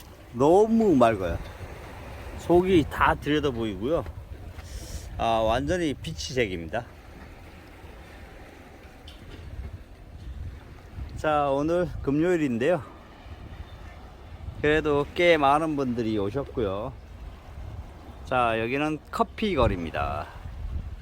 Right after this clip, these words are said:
카페들이 이렇게 쭉 있습니다. 자, 물이 너무 맑아갖고요. 어,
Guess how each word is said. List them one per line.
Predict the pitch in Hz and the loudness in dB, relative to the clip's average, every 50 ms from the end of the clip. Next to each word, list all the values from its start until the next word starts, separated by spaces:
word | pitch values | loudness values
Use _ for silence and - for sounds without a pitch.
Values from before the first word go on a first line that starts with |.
| - - | -8 -2
카페들이 | 143 147 147 - - 151 127 120 107 110 123 | -2 -2 0 2 2 2 2 2 0 0 0
이렇게 | 135 123 104 98 - 127 127 - | 0 0 -2 -2 -4 -6 -8 -8
쭉 | - - 101 104 113 131 139 143 151 156 160 160 160 165 170 170 170 175 170 170 - | -10 -8 -6 -4 -4 -2 0 2 2 4 4 4 6 6 6 6 4 4 4 2 0
있습니다. | 135 110 - - - - 90 - - - - - - - - - - - - - - - - - - - - - - - - - - - - - - - - - - - - - - - - - - - - - - - - - - - - - - - - - - - - - - - - - - - - - - - - - - - - - - - - - - - - - - - - - - - - - - - - - - - - - - - - - | -4 -6 -6 -6 -8 -8 -10 -10 -10 -10 -12 -12 -12 -10 -10 -10 -10 -10 -10 -10 -10 -10 -10 -10 -12 -14 -10 -10 -10 -8 -8 -8 -10 -10 -10 -10 -10 -12 -10 -10 -10 -10 -10 -10 -8 -8 -8 -8 -10 -12 -12 -14 -14 -14 -16 -16 -16 -18 -18 -16 -16 -16 -16 -16 -16 -16 -18 -18 -18 -18 -18 -18 -18 -18 -14 -12 -12 -10 -10 -10 -12 -12 -14 -12 -12 -10 -10 -10 -12 -14 -14 -14 -14 -14 -14 -16 -16 -18 -20 -18 -18 -18 -18 -18 -18 -18 -16 -16 -14 -14 -14 -2
자, | - 143 143 139 131 | 2 4 4 4 4
물이 | 127 131 147 165 185 160 147 147 156 156 135 117 98 - - - - - - - - - - - - - - - | 2 2 2 4 4 6 6 6 6 4 4 2 2 -2 -6 -6 -8 -10 -10 -8 -10 -8 -8 -8 -10 -10 -6 0
너무 | 110 123 127 143 180 214 220 208 | 4 6 6 6 6 6 4 6
맑아갖고요. | 185 165 151 156 151 143 135 120 107 92 - - 160 175 175 135 104 90 82 - - - - - - - - - - - - - - - - - - - - - | 6 8 8 8 6 6 4 4 4 2 0 0 4 4 4 4 4 0 -6 -10 -12 -16 -16 -16 -16 -16 -16 -16 -16 -16 -16 -16 -16 -18 -18 -18 -18 -16 -6 0
어, | 139 147 151 147 143 139 135 | 2 2 4 4 2 2 0